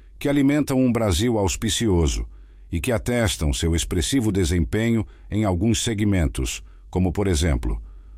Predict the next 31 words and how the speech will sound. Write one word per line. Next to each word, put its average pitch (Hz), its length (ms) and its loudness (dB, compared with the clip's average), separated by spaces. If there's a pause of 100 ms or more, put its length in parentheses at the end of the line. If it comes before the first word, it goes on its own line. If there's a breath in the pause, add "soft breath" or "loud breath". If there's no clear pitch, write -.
(140 soft breath)
o 110 120 -2
terceiro 135 480 0
maior 104 340 2
produtor 95 520 0
mundial 101 460 2
de 76 100 0
alimentos, 82 720 0 (460 soft breath)
trinta 127 340 0
por 113 200 -2
cento 110 380 0
da 76 120 0
produção 82 480 0
mundial, 90 580 2 (340 soft breath)
responsável 82 760 2
por 71 240 -2
vinte 95 400 0
e 76 60 0
sete - 480 0 (400 loud breath)
a 92 100 0
vinte 117 380 0
e 104 60 2
nove 113 320 2
por - 200 -2
cento 131 340 0
do 92 120 0
pib, 82 420 0 (400 soft breath)
cinquenta 120 540 0
por 95 180 0
cento 117 340 0
das 82 180 0
exportações 87 920 0